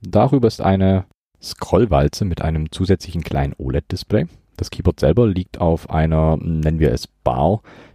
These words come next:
die einen U-S-B-Hub hat und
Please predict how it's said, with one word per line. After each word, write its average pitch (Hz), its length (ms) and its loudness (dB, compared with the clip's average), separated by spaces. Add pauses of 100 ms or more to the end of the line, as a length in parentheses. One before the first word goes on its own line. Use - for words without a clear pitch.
(100)
die 87 280 2
einen 78 400 -2
U-S-B-Hub 95 720 0 (220)
hat - 240 -6 (260)
und 117 300 2